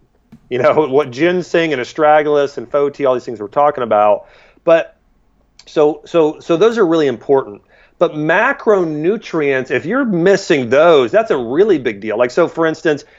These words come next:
if you don't eat fat, th-, like, I had a patient one time, he had a medical doctor who, because he had high cholesterol, his, his doctor tried to put him on a no-fat diet.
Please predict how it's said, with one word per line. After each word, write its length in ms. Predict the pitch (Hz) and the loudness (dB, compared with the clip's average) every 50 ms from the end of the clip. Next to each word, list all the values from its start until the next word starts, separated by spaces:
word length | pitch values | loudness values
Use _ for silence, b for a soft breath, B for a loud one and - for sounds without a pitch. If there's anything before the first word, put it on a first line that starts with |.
| b b | b b
if 180 | 151 151 - 143 | -6 -6 -4 -4
you 220 | 151 214 277 285 | -2 -2 0 2
don't 220 | 247 247 226 208 | 2 2 2 2
eat 200 | 196 170 143 - - | 2 0 0 -4 -12
fat, 680 | - _ - 160 147 127 113 104 117 - _ - - _ _ _ _ _ _ _ _ _ _ _ _ _ _ _ _ _ _ _ _ _ _ _ _ _ _ - | -6 _ 0 2 2 0 -2 -4 -6 -10 _ -20 -20 _ _ _ _ _ _ _ _ _ _ _ _ _ _ _ _ _ _ _ _ _ _ _ _ _ _ -20
th-, 260 | 151 156 147 147 143 _ - | -18 -18 -18 -20 -20 _ -2
like, 180 | 170 165 165 165 | 0 0 0 0
I 120 | 175 240 | 0 0
had 80 | 285 262 | 0 -2
a 60 | 156 | -4
patient 400 | - - - 151 160 - 202 170 | -4 -6 -6 -6 -6 -6 -8 -6
one 140 | 185 196 185 | -6 -6 -6
time, 260 | - 196 190 196 185 | -4 -4 -2 -2 -2
he 120 | 165 196 262 | -2 -2 0
had 120 | 262 220 | 0 0
a 40 | 160 | 0
medical 380 | 139 135 139 147 156 - 147 | 0 0 0 0 0 0 -2
doctor 520 | 131 127 131 127 123 - 139 135 127 127 123 | 0 2 2 2 2 0 -2 -4 -4 -4 -8
who, 100 | 131 151 | -10 -10
because 340 | 143 139 139 - 175 180 175 | -8 -8 -6 -4 -4 -4 -4
he 80 | 220 226 | 0 0
had 140 | 214 208 | 0 0
high 160 | 170 185 185 190 | 0 -2 -4 -4
cholesterol, 680 | - - 175 147 123 113 - - - 123 113 117 120 | -4 -2 0 0 0 0 0 -4 -2 0 0 0 0
his, 140 | 127 117 110 151 - | -2 -4 -8 -8 -4
his 260 | 135 143 135 127 - b b b b b b b | -4 -4 -4 -4 -8 b b b b b b b
doctor 380 | - 160 151 202 220 - 214 170 | 0 2 2 2 2 0 0 -2
tried 200 | - - 175 160 | 0 0 0 0
to 80 | 147 139 | 0 -2
put 220 | - 175 151 139 | -4 -6 -6 -4
him 160 | 151 151 151 151 - | -6 -8 -6 -4 -4
on 160 | 135 139 139 | -2 -2 -2
a 60 | 131 | -2
no-fat 960 | 131 127 127 127 131 135 135 139 143 156 143 - - - 147 135 131 - - 120 | -4 -6 -8 -6 -2 2 4 4 4 4 2 0 -2 0 0 0 -2 -4 -4 -2
diet. 500 | 120 107 104 101 95 - - _ _ | -2 0 0 -2 -6 -10 -14 _ _